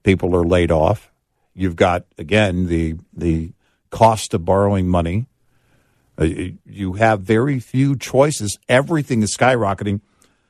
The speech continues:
I was just talking to somebody who works in the music industry, and they were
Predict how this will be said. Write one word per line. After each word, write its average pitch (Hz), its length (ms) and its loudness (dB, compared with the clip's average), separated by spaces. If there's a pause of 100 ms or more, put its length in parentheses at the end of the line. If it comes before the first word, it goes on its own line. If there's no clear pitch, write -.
(140)
I - 40 -20
was 90 80 -14
just 107 160 -12
talking 113 300 2
to 107 100 0
somebody 110 420 2
who 107 120 -2
works 101 340 2
in 104 60 0
the 101 80 2
music 110 340 2
industry, 85 440 -2 (1300)
and 95 680 0 (840)
they 117 240 2
were 107 460 0